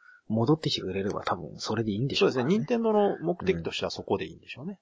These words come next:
Speaker 1: うん。
Speaker 2: 多分。
Speaker 1: うん。
Speaker 2: うん。
Speaker 1: 多分ね、もう、もうその一個のソフトが売れる売れないっていうとこじゃない気がするんですよね。
Speaker 2: あー、なるほどね。
Speaker 1: うん。任天堂の場合は。うん。
Speaker 2: 任天-
Speaker 1: まあ、売れた方がいいんでしょうけど。
Speaker 2: 任天堂はね、ソフトウェアに関してはすごく自信持ってるとは思うんですよ。自分たちの
Speaker 1: うん。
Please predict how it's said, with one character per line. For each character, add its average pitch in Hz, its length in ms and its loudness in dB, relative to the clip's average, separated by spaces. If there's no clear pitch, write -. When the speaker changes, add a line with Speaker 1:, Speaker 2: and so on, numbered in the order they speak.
Speaker 1:
う - 60 -18
ん。 - 20 -14
Speaker 2:
多 - 140 -18
分。 101 100 -8
Speaker 1:
う 101 40 -6
ん。 90 140 -8
Speaker 2:
う - 20 -14
ん。 73 100 -18
Speaker 1:
多 - 220 -14
分 - 320 -18
ね、 104 60 -14
も - 260 -16
う、 123 60 -4
も 120 80 2
う 95 60 -2
そ - 100 -8
の 101 240 -6
一 120 220 -4
個 123 120 8
の 87 220 0
ソ - 120 0
フ - 80 -2
ト - 100 6
が 85 100 6
売 98 120 0
れ 117 100 6
る 127 100 6
売 110 80 4
れ 110 100 4
な 117 100 4
い 117 40 0
っ - 40 -6
て 139 80 -10
い 143 100 -10
う 76 200 -10
と 113 80 -2
こ 113 100 6
じ 90 60 -2
ゃ 87 40 -4
な 113 140 4
い 120 80 4
気 - 140 -2
が - 40 -6
す - 120 -2
る - 60 -14
ん - 20 -20
で - 20 -20
す - 120 -8
よ - 80 0
ね。 101 60 6
Speaker 2:
あ 92 680 0
ー、 - 20 -8
な 85 140 -4
る 82 100 -6
ほ 73 60 -10
ど 78 60 -10
ね。 151 120 -14
Speaker 1:
う - 20 -6
ん。 95 40 -2
任 92 100 -4
天 92 180 -4
堂 - 140 -2
の 82 100 -4
場 - 160 -4
合 - 60 -6
は。 - 280 -10
う - 60 -10
ん。 85 280 -12
Speaker 2:
任 196 120 -2
天- 240 160 0
Speaker 1:
ま 226 40 -2
あ、 - 20 -4
売 190 80 -2
れ 113 80 4
た - 140 8
方 - 100 8
が 92 120 2
い 101 40 0
い 101 40 -2
ん 98 40 -2
で 90 80 -4
し - 80 -2
ょ - 60 -8
う - 20 -12
け - 80 -6
ど。 196 60 -2
Speaker 2:
任 240 60 -6
天 247 140 -2
堂 220 80 6
は 208 100 10
ね、 127 80 4
ソ - 140 0
フ - 140 -6
ト 285 320 0
ウ 170 80 -2
ェ 254 100 2
ア - 40 0
に 208 100 -4
関 - 180 4
し - 40 -12
て - 80 -4
は - 20 -4
す - 140 -8
ご 131 100 -2
く 104 60 -6
自 101 160 -4
信 123 220 2
持 120 100 0
っ - 40 -8
て 127 100 2
る 120 60 6
と - 100 -2
は - 60 -4
思 85 120 -8
う - 20 -10
ん - 20 -10
で - 60 -16
す - 60 -12
よ。 95 60 -10
自 107 140 -4
分 135 120 -2
た 131 100 6
ち 151 100 -2
の 156 200 4
Speaker 1:
う - 20 -2
ん。 90 180 -10